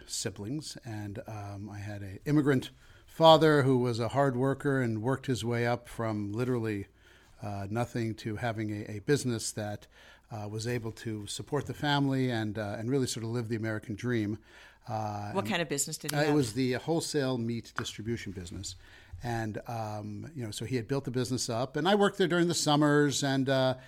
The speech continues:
Speaker 1: and pretty much that's, you know, that's how I, uh, learned how to work, and that was something that was very important to him. Um, my mother was a school teacher, and, uh, and then she ended up staying at home with us. So it was a very traditional family growing up in,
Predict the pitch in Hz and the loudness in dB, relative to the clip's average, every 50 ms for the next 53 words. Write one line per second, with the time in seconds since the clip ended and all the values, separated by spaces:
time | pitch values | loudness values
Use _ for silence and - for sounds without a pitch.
0 | - - - - - - 139 139 - 214 233 190 180 - - 151 143 139 143 - | -20 -20 -20 -18 -6 -6 -6 -2 0 0 2 4 2 2 4 2 2 2 2 -2
1 | - - - 156 139 131 127 131 131 127 - 135 131 123 123 120 120 - 139 135 | -6 -4 -2 -2 0 2 2 2 0 0 0 -2 0 2 2 2 0 -2 -4 -8
2 | - - 139 143 135 139 160 160 151 120 131 139 131 127 123 131 135 147 147 - | -10 -12 -12 -6 0 4 6 6 6 6 6 4 4 4 2 2 2 2 2 2
3 | 139 135 143 139 - - 139 127 135 123 117 113 131 127 120 110 - - 127 117 | 2 2 4 2 2 0 0 0 0 -2 -2 -2 -2 -2 -2 -2 -2 -2 -4 -4
4 | 104 107 104 104 127 127 151 170 160 - - - - - - - - 135 123 120 | -2 -6 -4 -2 -2 0 0 -2 -4 -6 -14 -20 -20 -20 -20 -18 -8 -4 -2 0
5 | 120 117 113 113 113 110 113 113 113 113 120 123 127 131 131 131 123 117 107 107 | 0 2 0 0 0 -2 -4 -6 -6 -4 -2 0 2 2 2 2 2 0 -2 -4
6 | - - - 180 170 - - 160 151 - - 156 156 151 151 147 147 - - 131 | -4 2 2 2 2 4 4 2 2 2 2 0 2 2 4 2 2 0 0 -2
7 | 127 120 117 117 113 110 123 - 123 117 113 113 110 107 110 113 107 110 110 107 | -2 -2 0 -2 -2 -4 -6 -6 -6 -6 -4 -4 -4 -4 -6 -6 -6 -6 -6 -6
8 | - - 127 120 113 113 110 107 - - - - 127 117 110 110 101 90 123 117 | -2 -2 -2 -2 -2 -2 -4 -8 -10 -12 -10 -6 -4 -4 -4 -4 -4 -4 -4 -4
9 | 107 110 120 147 143 135 - - - - - - - - - - - 147 127 151 | -4 0 2 2 2 2 0 -4 -6 -10 -18 -20 -20 -20 -14 -4 -2 0 2 4
10 | 190 190 160 - - 135 143 156 151 - 156 151 143 139 139 135 131 123 113 - | 4 4 2 2 0 4 4 4 4 6 4 4 6 6 4 4 2 0 -4 -4
11 | - 147 143 139 139 139 139 135 131 - 139 131 131 127 123 127 123 123 - 123 | 2 4 4 6 6 6 4 4 4 4 4 4 4 4 4 2 0 -2 -2 -4
12 | 117 113 113 110 | -2 -2 -4 -4